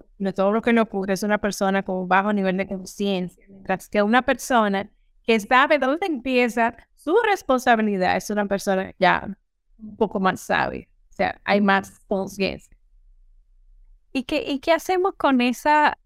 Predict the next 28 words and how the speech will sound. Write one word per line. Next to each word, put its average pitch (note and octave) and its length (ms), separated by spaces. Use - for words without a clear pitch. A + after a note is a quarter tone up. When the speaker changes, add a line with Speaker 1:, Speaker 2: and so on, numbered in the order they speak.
Speaker 2:
con A#3+ 260
ese A#3+ 220
sentimiento A3 960
de A3+ 140
culpa A3 580
al A3 220
ponernos A3 520
a C#4 80
nosotros A3 680
primero? G#3 640
A G3+ 100
veces G#3 340
las A#3+ 220
mamás, G#3 460
eh, A3+ 480
nos A3+ 220
descuidamos A3+ 640
a - 20
nosotras A#3 480
mismas A#3+ 460
por A3 140
atender G3 400
a A3+ 60
nuestros G#3+ 480
hijos. A#3+ 200
Yo A3+ 140
recuerdo C#4 440
que A3+ 260